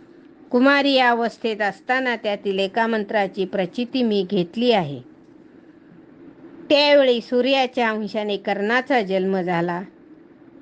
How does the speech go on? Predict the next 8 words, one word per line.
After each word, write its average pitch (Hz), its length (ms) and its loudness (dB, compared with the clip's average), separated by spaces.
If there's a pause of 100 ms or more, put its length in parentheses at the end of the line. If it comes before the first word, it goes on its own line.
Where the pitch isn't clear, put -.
(720)
तो 285 60 8
अधिरथ 262 840 4
नामक 247 460 -2 (420)
सारथ्याच्या 214 720 0
घरी 208 340 0
वाढतो 202 440 2
आहे. 160 300 -4 (640)
आता 214 280 0